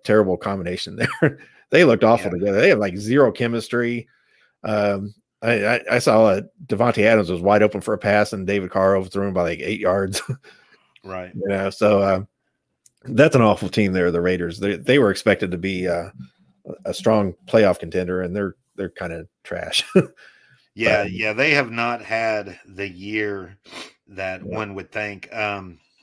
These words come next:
Speaker 2: isn't it ironic that it was, uh, expatriate, um, Chandler Jones, who's the one that got the interception?
Speaker 1: Exactly. I wanna find out
Speaker 2: Took
Speaker 1: what
Speaker 2: it to the
Speaker 1: Brandon
Speaker 2: house.
Speaker 1: thinks about that. <laughs>
Speaker 2: Right,
Speaker 1: Uh,
Speaker 2: right.
Speaker 1: yeah.
Speaker 2: So that'll be good. We'll ask him tomorrow,
Speaker 1: Yeah.
Speaker 2: um,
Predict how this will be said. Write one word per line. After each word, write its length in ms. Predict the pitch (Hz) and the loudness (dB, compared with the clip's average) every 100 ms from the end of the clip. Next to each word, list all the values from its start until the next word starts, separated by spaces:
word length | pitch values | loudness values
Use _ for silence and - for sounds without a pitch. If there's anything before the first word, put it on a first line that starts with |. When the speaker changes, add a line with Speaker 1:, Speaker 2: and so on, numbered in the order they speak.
| _ _ _ _ _ _ _ _ - | _ _ _ _ _ _ _ _ -10
Speaker 2:
isn't 220 | 117 120 | -8 -2
it 100 | 139 | 0
ironic 600 | 123 113 104 104 110 117 | 2 2 0 -2 -2 -6
that 180 | 98 98 | -4 -4
it 80 | 98 | -4
was, 180 | 92 - | -10 -10
uh, 240 | 101 92 95 | -8 -8 -8
expatriate, 800 | 104 - - 104 98 101 98 95 _ _ _ - | -10 -10 -8 -8 -6 -6 -8 -10 _ _ _ -10
um, 400 | 104 95 87 82 _ | -8 -8 -12 -20 _
Chandler 400 | - 107 104 95 | -8 -4 -4 -6
Jones, 540 | 85 95 95 95 90 - | -10 -10 -10 -12 -18 -18
who's 180 | 101 90 | -16 -14
the 80 | 95 | -12
one 240 | 92 92 | -10 -8
that 180 | 90 85 | -8 -8
got 200 | 92 92 | -8 -10
the 120 | 98 | -10
interception? 520 | 92 90 - 95 - 98 | -12 -12 -14 -14 -6 -2
Speaker 1:
Exactly. 480 | 110 107 113 104 110 | 0 4 6 6 6
I 60 | |
wanna 180 | 165 131 | 6 4
find 220 | - 123 | 4 6
out 60 | 123 | 6
Speaker 2:
Took 40 | |
Speaker 1:
what 80 | 113 | 6
Speaker 2:
it 40 | 90 | 4
to 60 | |
the 40 | 113 | 2
Speaker 1:
Brandon 200 | 113 98 | 4 2
Speaker 2:
house. 80 | 110 | 0
Speaker 1:
thinks 200 | 101 104 | -2 -2
about 280 | 92 104 | 2 2
that. 440 | - - 104 - - - | 0 -6 -6 -8 -10 -6
<laughs> 180 | 117 _ _ _ | -8 _ _ _
Speaker 2:
Right, 320 | 87 82 85 | -14 -12 -6
Speaker 1:
Uh, 320 | 107 98 90 85 | -4 -4 -6 -12
Speaker 2:
right. 240 | 82 82 | -16 -16
Speaker 1:
yeah. 140 | 92 90 | -12 -6
Speaker 2:
So 40 | |
that'll 140 | 87 123 | -4 -2
be 100 | 104 | -2
good. 180 | 101 101 | -2 0
We'll 180 | 143 | 2
ask 260 | 131 123 - | 6 4 2
him 120 | 107 | -8
tomorrow, 500 | 90 95 95 95 92 90 | -10 -6 -4 -4 -2 2
Speaker 1:
Yeah. 240 | 98 92 | 2 2
Speaker 2:
um, 240 | 90 87 | -2 -10